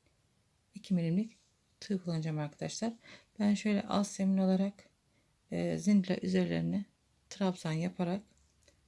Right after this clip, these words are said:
alt zeminimi oluşturdum. Sizler dilerseniz bu şekilde zincirler üzerine, trabzan üzerine dilediğiniz şekilde yapabilirsiniz arkadaşlar. Hemen şöyle modelin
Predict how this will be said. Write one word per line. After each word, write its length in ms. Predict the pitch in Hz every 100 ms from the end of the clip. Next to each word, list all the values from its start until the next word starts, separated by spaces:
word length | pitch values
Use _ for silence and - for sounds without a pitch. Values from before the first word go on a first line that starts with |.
| _ _ _
alt 200 | 196 196
zeminimi 340 | - 170 147 151
oluşturdum. 640 | 185 196 - - - 208
Sizler 440 | - 196 202 196 185
dilerseniz 420 | 202 196 196 190
bu 60 |
şekilde 440 | 196 190 175 170 185
zincirler 640 | 180 180 175 175 170 180
üzerine, 460 | 175 - 151 147 165
trabzan 460 | - 180 175 170 180
üzerine 460 | 185 - 147 147 170
dilediğiniz 400 | - 202 185 170
şekilde 520 | - 185 175 170 214 - - - - - _ -
yapabilirsiniz 720 | 202 220 214 196 190 - 170
arkadaşlar. 720 | 170 165 160 160 - 214 226 - _ _ _ _ - - _ _ _ _ _
Hemen 220 | 202 185
şöyle 260 | 185 190 185
modelin 560 | 190 185 175 180 190